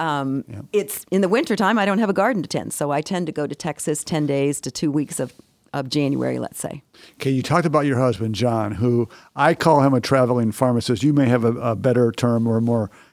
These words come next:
Speaker 2: correct term, but he, as you said, like, right now he's working in Oregon. Um, and so because you have the flexibility to travel with him, um, how are you able to juggle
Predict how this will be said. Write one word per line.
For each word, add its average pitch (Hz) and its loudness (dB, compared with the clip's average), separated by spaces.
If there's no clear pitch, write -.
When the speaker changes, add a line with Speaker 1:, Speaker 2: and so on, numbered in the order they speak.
Speaker 2:
correct 131 0
term, 113 0
but 113 0
he, 170 2
as 143 0
you 143 4
said, 135 4
like, 123 -2
right 143 4
now 147 6
he's 131 6
working 139 4
in 147 6
Oregon. 113 2
Um, 123 -2
and 135 -8
so 143 4
because 156 2
you 156 0
have 139 2
the 147 -2
flexibility 139 2
to 123 -6
travel 127 2
with 135 2
him, 104 -4
um, 120 -8
how 190 -2
are 233 4
you 214 2
able 156 2
to 131 0
juggle 131 2